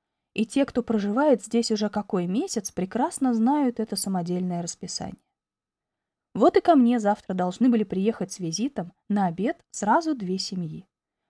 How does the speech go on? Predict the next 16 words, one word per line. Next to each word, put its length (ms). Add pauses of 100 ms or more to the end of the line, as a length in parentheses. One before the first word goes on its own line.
(120)
В 40
каждой 440
по 140
четыре 340
человека. 720 (400)
Ну 140
и 60
я 200
сама 340
за 120
столом. 520 (320)
Как 240
раз 240
на 140
девять 340
персон. 480